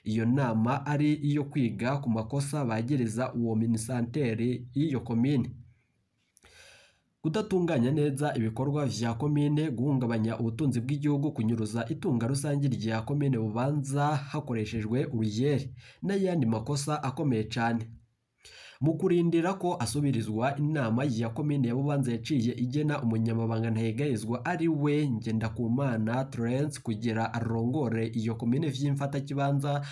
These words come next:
kuva kuri uyu musi wa mbere, igenekerezo rya cumi na gatatu Munyonyi umwaka w'ibihumbi na mirongo ibiri na gatatu.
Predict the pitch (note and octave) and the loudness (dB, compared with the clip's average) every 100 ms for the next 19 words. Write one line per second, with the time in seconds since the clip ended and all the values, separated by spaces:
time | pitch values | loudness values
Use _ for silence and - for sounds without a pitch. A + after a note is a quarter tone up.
0 | - - A2 G2 A2 C#3+ C#3 C#3+ C#3+ C#3+ | -14 -8 -6 -2 0 0 0 2 2 2
1 | A2+ G#2+ A#2+ C#3 B2+ C#3+ C#3 D3+ C3+ G#2+ | -2 0 2 2 2 0 0 0 0 2
2 | A2 A2 A2 A2 A2+ A2 A2+ A2+ G#2+ A2+ | 0 0 0 -2 0 -2 -2 -2 -2 0
3 | A#2 A2 A2+ A2 D#3+ A#2+ A2+ C3 C3+ A#2+ | 0 0 -2 -2 -2 0 0 -2 -4 -4
4 | A2 C#3 C#3+ C#3+ C3+ C3+ C#3 A#2 A2+ A2+ | 0 2 2 2 0 0 0 2 2 2
5 | A2 A2 A2+ A2 A#2 A#2+ D#3 C#3+ - | 0 -2 0 2 2 0 -2 -2 -6